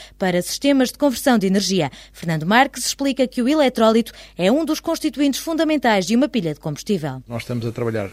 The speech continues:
Speaker 2: com pilhas de combustível que têm eletrólitos sólidos, portanto, eletrólitos cerâmicos, e, portanto,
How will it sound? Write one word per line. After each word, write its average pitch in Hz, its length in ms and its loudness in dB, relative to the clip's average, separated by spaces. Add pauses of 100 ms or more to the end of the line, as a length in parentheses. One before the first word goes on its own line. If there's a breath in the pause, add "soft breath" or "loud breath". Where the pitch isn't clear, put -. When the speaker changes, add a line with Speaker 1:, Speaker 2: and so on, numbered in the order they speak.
Speaker 2:
com 113 140 -6
pilhas 127 300 -6
de - 60 -18
combustível 110 520 -6
que - 100 -20
têm 117 240 -2
eletrólitos 110 720 -4
sólidos, 131 540 -4 (320 loud breath)
portanto, 110 240 -10
eletrólitos 117 640 -2
cerâmicos, - 640 -2 (480 loud breath)
e, 127 60 -4
portanto, 135 400 -4